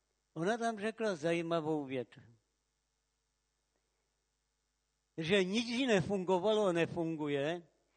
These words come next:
a že žena si musí plně uvědomit, že její hlavou je muž. A pokud si to neuvědomí,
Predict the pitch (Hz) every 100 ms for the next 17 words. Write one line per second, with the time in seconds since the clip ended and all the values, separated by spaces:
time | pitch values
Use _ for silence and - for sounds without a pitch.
0 | _ _ - 175 151 175 151 277 294 240
1 | 233 220 254 247 220 175 226 277 247 180
2 | 202 185 190 175 175 190 233 - _ -
3 | - 175 151 185 220 214 202 151 156 202
4 | 190 190 190 175 180 160 127 - - _
5 | _ _ _ 185 185 240 180 208 - -
6 | 254 - 220 208 220 202 196 185 202 196
7 | 185